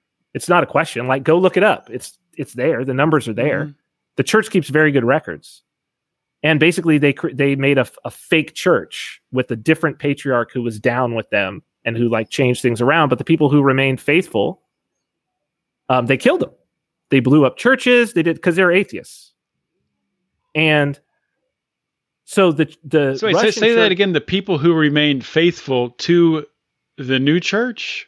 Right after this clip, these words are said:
Speaker 2: or
Speaker 1: No, to the, to the ori-, to the actual church. The new church wasn't, like, the church. The new church was a, a wing of the,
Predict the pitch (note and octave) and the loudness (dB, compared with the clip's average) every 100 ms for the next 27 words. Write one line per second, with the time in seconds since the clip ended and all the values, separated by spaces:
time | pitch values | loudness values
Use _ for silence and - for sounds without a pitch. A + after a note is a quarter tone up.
0 | - D#3+ F3 B2 G3+ F3 - G#3+ F#3+ F3 | -2 2 2 2 0 0 -4 0 2 4
1 | E3+ - - G#3 D#3+ F3 E3 D#3+ - C#3 | 4 0 -2 -2 0 2 2 0 -4 -4
2 | A#2 - A#2+ - - _ _ _ _ _ | -4 -2 -4 -6 -20 _ _ _ _ _
3 | _ _ E3+ G3 D4+ C#4+ A3+ F#3 F#3+ F#3 | _ _ 0 4 4 2 0 2 0 0
4 | D3+ D3 C#3 C3+ C3+ - F#3 A2+ - - | 0 0 0 -6 -8 -4 -2 -2 -6 -4
5 | C#3+ F#3 G3 F#3 D3 D3 C#3+ C3 A#2 A2+ | 0 0 0 -2 -2 -2 -2 0 -4 -6
6 | A2+ B2 A#2 C3+ E3+ D#3+ C#3 A#2+ A#2+ A#2+ | -4 -2 0 2 2 2 -2 -4 -4 -2
7 | A2+ G#2 | -2 -4